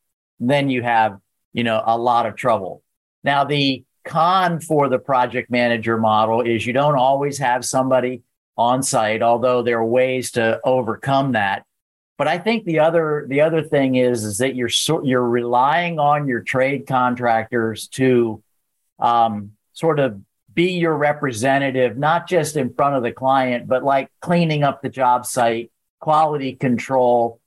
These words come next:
those kinds of things are sort of left in the hands of your trades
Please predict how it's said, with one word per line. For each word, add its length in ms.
those 340
kinds 360
of 160
things 420
are 200
sort 580
of 160
left 440
in 200
the 100
hands 400
of 180
your 140
trades 720